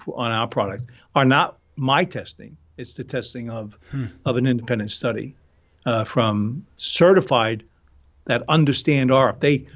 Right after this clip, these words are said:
Speaker 1: specialized in R F.
Speaker 2: Hmm.
Speaker 1: Um, so, yeah, you gotta be careful about
Speaker 2: Can
Speaker 1: claims being made.
Speaker 2: Yeah.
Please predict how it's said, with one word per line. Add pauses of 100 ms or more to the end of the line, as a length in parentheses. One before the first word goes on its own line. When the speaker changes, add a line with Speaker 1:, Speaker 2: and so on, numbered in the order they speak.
(140)
Speaker 1:
specialized
in
R
F. (300)
Speaker 2:
Hmm. (340)
Speaker 1:
Um,
so,
yeah,
you
gotta
be
careful (600)
about
Speaker 2:
Can
Speaker 1:
claims
being
made. (140)
Speaker 2:
Yeah.